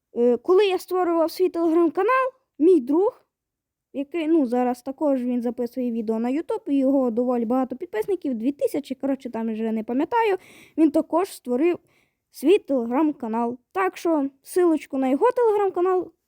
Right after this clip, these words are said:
я залишу також в коментарях, тому що в його в Telegram-каналі дуже мало підписників, так що підпишіться на його Telegram-канал і підпишіться на мій Telegram-канал. Ну,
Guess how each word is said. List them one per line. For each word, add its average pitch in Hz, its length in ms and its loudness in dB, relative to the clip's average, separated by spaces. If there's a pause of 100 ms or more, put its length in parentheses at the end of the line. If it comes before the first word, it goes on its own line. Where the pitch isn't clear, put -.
я 330 160 -2
залишу 339 320 -2
також 302 340 -4
в - 180 -20
коментарях, 277 680 -2 (120)
тому 254 240 -4
що 254 180 -6
в 247 60 -2
його 247 220 0
в 226 140 -12
Telegram-каналі 233 600 -4
дуже 220 220 -2
мало 220 240 -4
підписників, 370 720 -2 (960)
так 427 180 0
що 359 300 2 (160)
підпишіться 311 600 -2
на 262 120 0
його 330 180 2
Telegram-канал 403 720 0
і 480 80 0
підпишіться 370 600 -4
на 233 120 -4
мій 359 260 2 (100)
Telegram-канал. 240 680 -4 (560)
Ну, 370 100 0